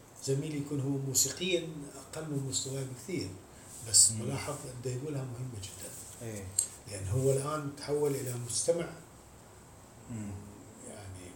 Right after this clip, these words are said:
Speaker 1: مستمع مرتب يعني موسيقي يعني. ف
Speaker 2: مم.
Speaker 1: دا ي-، دا يشوف أنه الجملة عكس. فيعطيني فكرة.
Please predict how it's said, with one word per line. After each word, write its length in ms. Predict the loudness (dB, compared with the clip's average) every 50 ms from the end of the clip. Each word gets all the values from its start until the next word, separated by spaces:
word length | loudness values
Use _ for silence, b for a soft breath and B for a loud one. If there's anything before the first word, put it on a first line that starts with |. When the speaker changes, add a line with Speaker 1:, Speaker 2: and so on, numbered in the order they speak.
| -14 -16 -16 -16 -6 -2
Speaker 1:
مستمع 340 | 0 0 2 2 0 -2 -2 -2
مرتب 340 | -2 -2 -2 -4 -6 -8 -10 -12 -12
يعني 120 | -14 -14 -14 -10 -4
موسيقي 300 | -2 -2 -2 -2 -4 -8
يعني. 340 | -10 -12 -14 -14 -16 -18 -18 -18 -18 -20 -20 -20 -20 -20 -20 -20 B B B B -12 -6 -4
ف 40 |
Speaker 2:
مم. 400 | -2 -2 -2 -4 -6 -4 -4 -4 -6 -8 -8 -12 -16 -18 -18 -16 -6 0
Speaker 1:
دا 60 | 0
ي-، 240 | 2 2 0 -2 -4 -2 0
دا 60 | 0
يشوف 320 | 2 2 2 0 0 -2
أنه 400 | -2 -4 -4 -2 -2 -2 -2 -2 -4 -6 -10 -10 -4
الجملة 300 | -2 0 0 0 0 0
عكس. 360 | -2 -4 -4 -4 -6 -8 -8 -10 B B B B B 6
فيعطيني 520 | 8 10 10 10 8 4 0 -2 -2 -4 -6
فكرة. 320 | -6 -8 -8 -8 -10 -12